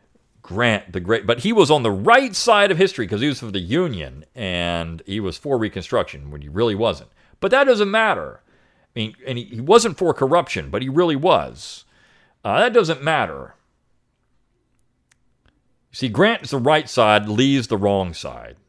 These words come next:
But this is the, this, we're getting a false dichotomy here, right?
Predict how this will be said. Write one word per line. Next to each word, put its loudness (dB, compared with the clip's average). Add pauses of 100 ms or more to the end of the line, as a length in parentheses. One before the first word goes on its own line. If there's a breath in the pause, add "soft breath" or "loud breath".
(140)
But -12
this -6
is -8
the, -8
this, 4
we're 2
getting 2
a 4
false 0
dichotomy 0
here, -6 (340)
right? -2